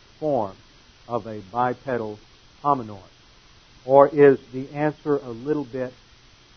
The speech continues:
of both? Well, answering this is, we're, we're helped in answering this a little bit by understanding the, some of the verbiage that's used in the suzerain vassal treaty form.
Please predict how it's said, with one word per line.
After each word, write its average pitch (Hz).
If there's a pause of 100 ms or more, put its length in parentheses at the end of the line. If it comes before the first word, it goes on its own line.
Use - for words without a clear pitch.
(140)
of 113 (100)
both? 117 (920)
Well, 147
answering 175
this 160 (160)
is, 135 (180)
we're, 135
we're 135
helped 202
in 143
answering 135
this 139
a 139
little 135
bit 135
by 127
understanding 139 (540)
the, 120 (380)
some 151
of 143
the 123 (220)
verbiage 151
that's 123
used 131 (120)
in 139
the 127 (100)
suzerain 139
vassal 131 (100)
treaty 196
form. 104